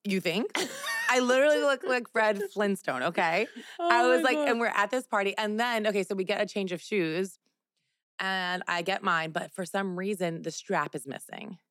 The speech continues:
Speaker 2: Yeah, that was
Speaker 1: So we go back
Speaker 2: bad.
Speaker 1: into the van. I was like, "I can make it work without a strap."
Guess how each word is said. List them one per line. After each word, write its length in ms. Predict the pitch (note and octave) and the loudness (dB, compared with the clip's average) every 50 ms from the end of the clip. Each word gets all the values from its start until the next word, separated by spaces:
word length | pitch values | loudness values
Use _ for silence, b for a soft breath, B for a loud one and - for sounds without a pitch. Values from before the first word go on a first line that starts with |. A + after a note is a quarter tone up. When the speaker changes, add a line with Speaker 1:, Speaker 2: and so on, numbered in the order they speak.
| _ _ _ | _ _ _
Speaker 2:
Yeah, 320 | - G3+ E3+ F3 F3 D#3+ D#3 | -14 -10 -8 -6 -6 -6 -4
that 180 | D#3 D#3 D3 - | -6 -6 -6 -6
was 120 | F3 D#3+ - - | -8 -10 -8 -2
Speaker 1:
So 80 | G#3 | 0
we 60 | G#3+ G#3 | 2 2
go 100 | G3 G#3 | 4 2
back 160 | G#3 G#3+ G#3 | 2 2 0
Speaker 2:
bad. 40 | A3 | -2
Speaker 1:
into 140 | G#3+ G#3 | -4 -4
the 100 | G3 G3 | -2 -2
van. 120 | F3 E3+ F3 | -2 -2 -2
I 40 | G3+ | -2
was 100 | G#3 G#3+ | -2 -4
like, 80 | A3 - | -4 -4
"I 120 | A#3 B3 | -4 -4
can 140 | - C4 A#3+ | -2 -2 -2
make 120 | A3 G3 | -2 0
it 80 | G#3 F3+ | 0 0
work 220 | E3+ E3 D#3+ - | 0 -2 -2 -2
without 240 | F3 D#3+ - - - | -4 -4 -4 -6 -8
a 40 | C#3 | -10
strap." 380 | - - - C3+ - - - | -10 -6 -4 -4 -4 -6 -6